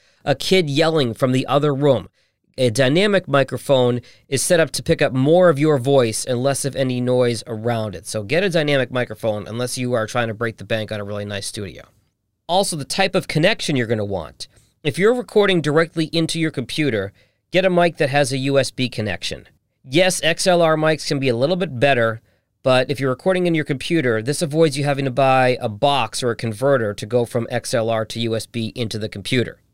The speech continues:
If you're recording in a device that has an X L R input, fine. Or you can certainly get a mic that has both U S B and X L R connections. That gives you versatility and the option. The two microphones I recommend are the Samson, S A M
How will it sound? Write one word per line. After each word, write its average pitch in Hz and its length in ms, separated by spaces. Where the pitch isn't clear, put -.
If 160 180
you're 165 80
recording 185 440
in 175 60
a 160 80
device 165 360
that 151 100
has 156 380
an 147 160
X - 160
L 135 100
R 165 160
input, 139 320
fine. 120 360
Or 185 480
you 160 160
can 170 160
certainly 185 440
get 175 260
a 160 80
mic 170 320
that 160 120
has 165 220
both 156 380
U 170 180
S 160 140
B 165 340
and 156 300
X 147 260
L 139 160
R 127 160
connections. 175 720
That 127 220
gives 131 180
you 120 80
versatility 180 800
and 123 100
the - 140
option. 165 420
The 123 80
two 156 160
microphones 147 500
I 127 120
recommend 147 600
are 185 360
the 131 160
Samson, 190 720
S 139 220
A 143 160
M 147 320